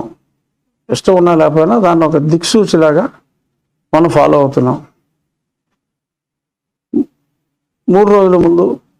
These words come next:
అంటే ఒక రాయి, ఒక ముఖ్యమంత్రి అభ్యర్థిని,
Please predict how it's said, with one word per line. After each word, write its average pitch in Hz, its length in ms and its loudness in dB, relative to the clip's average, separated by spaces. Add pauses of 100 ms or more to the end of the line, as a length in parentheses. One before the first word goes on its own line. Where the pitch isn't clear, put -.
(260)
అంటే 165 200 0 (2000)
ఒక 131 120 -2 (100)
రాయి, 156 300 0 (1500)
ఒక 135 80 0 (120)
ముఖ్యమంత్రి 151 540 0
అభ్యర్థిని, 135 520 0